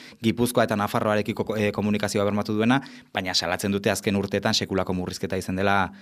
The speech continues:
maiztasunetan eta bestelakoetan. Beraz, orain horrelako trenbide berri bat eta horrelako inpaktua izango duena egiteak, pues, ez duela, ez duela bat ere zentzurik. Hortxe dago,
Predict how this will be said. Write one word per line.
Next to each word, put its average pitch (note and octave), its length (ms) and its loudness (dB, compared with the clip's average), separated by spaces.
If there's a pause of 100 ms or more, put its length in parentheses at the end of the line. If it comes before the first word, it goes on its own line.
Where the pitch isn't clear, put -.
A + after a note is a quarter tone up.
(220)
maiztasunetan F#2+ 760 0
eta F2+ 140 -4
bestelakoetan. F2+ 580 -2 (460)
Beraz, G#2+ 440 2 (120)
orain G2+ 680 4
horrelako G2+ 720 2
trenbide F#2+ 380 0
berri G2 280 2
bat F2+ 220 0
eta E2+ 340 -2
horrelako F#2 340 -2
inpaktua F#2 380 -2
izango F2 240 -6
duena F2 220 -4
egiteak, F2+ 480 -4
pues, - 360 -6
ez - 140 -14
duela, - 500 -10
ez - 100 -20
duela F2+ 200 -4
bat F2+ 160 -2
ere F2+ 100 -6
zentzurik. E2+ 440 -4 (640)
Hortxe A#2 260 6
dago, A#2+ 360 8